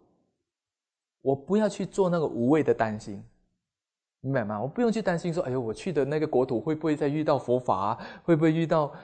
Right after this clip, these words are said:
呃，善知识啊？我会不会再出家啊？我如果花时间，整辈子的时间都在担心这个的话，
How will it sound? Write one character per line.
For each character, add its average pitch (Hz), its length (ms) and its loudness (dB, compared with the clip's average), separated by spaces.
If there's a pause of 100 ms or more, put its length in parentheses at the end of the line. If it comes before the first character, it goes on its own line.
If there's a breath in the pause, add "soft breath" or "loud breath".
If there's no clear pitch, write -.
(200 loud breath)
呃， 104 380 0
善 147 240 0
知 139 140 -2
识 147 200 0
啊？ 135 120 4
我 113 140 4
会 175 180 4
不 170 60 2
会 165 80 4
再 156 100 4
出 143 240 0
家 135 280 4
啊？ 131 120 -10 (920 soft breath)
我 139 100 12
如 214 160 10
果 170 140 8
花 175 300 4
时 135 340 0
间， 147 220 4
整 123 180 2
辈 196 160 6
子 135 160 0
的 127 60 4
时 127 120 -4
间 135 160 0
都 139 120 2
在 156 120 2
担 135 220 0
心 120 160 -2
这 135 80 -2
个 139 80 2
的 120 100 0
话， 123 320 -4